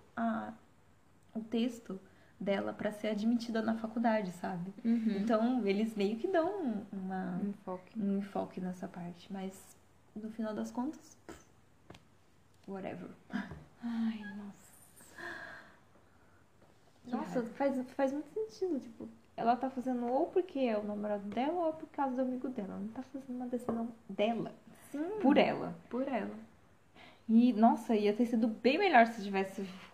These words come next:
Speaker 2: focado nisso e ainda ia ter um crescimento pessoal, porque ela ia,
Speaker 1: Sim.
Speaker 2: ia entender do amor próprio, igual eu disse no começo.
Speaker 1: E assim,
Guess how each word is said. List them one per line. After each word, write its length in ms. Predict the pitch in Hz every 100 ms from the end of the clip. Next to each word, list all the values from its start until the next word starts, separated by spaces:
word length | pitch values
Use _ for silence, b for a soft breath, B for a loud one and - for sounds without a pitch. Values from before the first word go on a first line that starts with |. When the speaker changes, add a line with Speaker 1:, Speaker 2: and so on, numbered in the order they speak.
| -
Speaker 2:
focado 400 | 226 220 190 185
nisso 440 | 202 320 - 370 - - -
e 80 |
ainda 260 | 220 226 233
ia 140 | 233
ter 120 | 226 233
um 100 | 220
crescimento 540 | 226 226 220 233 -
pessoal, 680 | - 285 - 226 175 180 226
porque 240 | - - 202
ela 180 | 196 190
ia, 160 | 214
Speaker 1:
Sim. 200 | 269 240
Speaker 2:
ia 160 | 233 226
entender 500 | 220 226 220 196 208
do 220 | 208 220
amor 260 | 202 185 202
próprio, 400 | - 180 180 185
igual 240 | 185 190
eu 60 | 190
disse 380 | 185 185 - 185
no 100 | 180
começo. 580 | 190 185 180 190 - 370 - - B B B B B B B
Speaker 1:
E 140 | 233 240
assim, 520 | 220 - 240 196